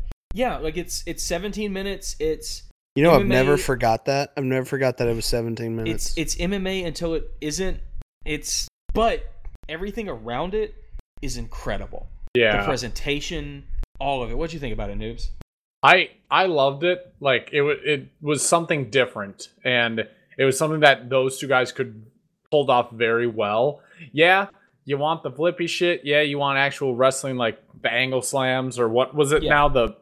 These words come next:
Speaker 3: per-, the Incredible Slam or something like that?
Speaker 1: I didn't even
Speaker 3: And
Speaker 1: hear.
Speaker 2: The
Speaker 3: it
Speaker 2: Angle
Speaker 3: was,
Speaker 2: Slam.
Speaker 3: it wasn't
Speaker 2: Or
Speaker 3: the Angle
Speaker 2: Olympic
Speaker 3: Slam.
Speaker 2: Slam.
Speaker 3: It was,
Speaker 2: Olympic
Speaker 3: it was the
Speaker 2: Slam.
Speaker 3: Olympic Slam in T N A.
Speaker 1: Uh,
Speaker 2: Yeah.
Speaker 3: And
Speaker 1: that's
Speaker 3: it's like,
Speaker 1: right.
Speaker 3: okay, interesting. They still called it the Angle Lock, which
Speaker 1: Yep.
Speaker 3: was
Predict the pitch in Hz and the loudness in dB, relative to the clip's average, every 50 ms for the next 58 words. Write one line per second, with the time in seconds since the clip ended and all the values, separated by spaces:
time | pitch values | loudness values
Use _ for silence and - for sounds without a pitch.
0 | _ _ - - - - - - 127 123 127 117 113 110 107 104 - - _ _ | _ _ -20 -14 -12 -12 -12 -12 -2 2 4 4 4 4 2 0 -4 -8 _ _
1 | _ _ _ _ - 123 127 110 - - - 135 123 123 139 147 160 165 160 - | _ _ _ _ -4 -4 -4 -4 -8 -6 2 4 4 4 4 4 4 2 2 2
2 | - - 175 170 170 175 175 175 175 175 170 - 196 180 185 185 185 180 180 - | 0 0 2 2 2 2 2 2 0 -2 -2 -2 -4 -2 0 0 0 0 2 2
3 | 196 190 190 196 190 190 - - - - 120 117 135 120 110 113 113 113 110 - | 4 4 4 4 2 0 -6 -6 -2 0 0 2 0 0 0 -2 -2 -2 -2 0
4 | 117 170 170 123 120 117 117 - 147 151 135 151 160 165 175 170 165 147 131 - | 2 2 2 2 0 -2 0 4 4 4 6 8 10 10 12 12 12 10 8 6
5 | - 139 127 123 117 113 113 110 107 - _ _ _ _ _ 180 185 170 175 185 | 0 0 0 2 2 2 0 -2 -6 -10 _ _ _ _ _ 2 2 2 2 0
6 | 196 214 240 147 156 156 160 180 202 185 185 147 - - 147 139 127 117 107 196 | 0 4 8 10 10 10 12 10 10 8 8 6 4 4 2 2 2 2 0 -2
7 | 160 - _ _ _ _ _ _ 160 175 143 156 165 160 156 131 131 139 160 123 | -6 -8 _ _ _ _ _ _ 2 6 6 8 8 6 4 2 0 0 -2 0
8 | 117 107 151 170 170 - 170 143 - - - - 139 127 120 117 113 113 113 107 | 0 0 -2 -4 -4 -4 -4 -6 -4 -8 -6 -4 -2 -2 -2 -2 -4 -6 -8 -8
9 | - 135 123 117 113 113 110 101 98 101 123 123 123 123 120 120 113 113 110 107 | -6 -6 -4 -2 -2 -2 -2 -4 -4 -6 -4 -4 -2 0 0 0 0 0 -2 0
10 | 104 - 156 156 156 151 - 165 156 104 101 98 101 - - - - 147 143 - | 2 2 2 4 2 2 2 2 2 2 -2 -4 -4 -6 -6 -2 0 0 0 0
11 | - 139 131 127 131 156 202 196 - 131 131 120 - 143 135 131 - - 147 165 | 2 2 2 4 4 2 2 0 -2 -6 -8 -6 -4 -4 -6 -4 -4 -4 -4 -4
12 | 196 208 180 156 139 135 - - 185 196 196 - 214 214 214 214 202 - - 151 | -4 -2 0 0 0 0 0 0 0 0 2 2 2 2 4 2 0 -2 -2 0
13 | 147 165 208 240 220 170 131 113 110 110 110 120 151 - - - - _ - 127 | 0 0 0 -2 -2 -2 0 0 2 2 2 2 2 0 -4 -10 -16 _ -4 -4
14 | 113 - 127 120 113 - - - - - - | -2 0 -2 0 0 -2 -2 -2 -2 -4 -4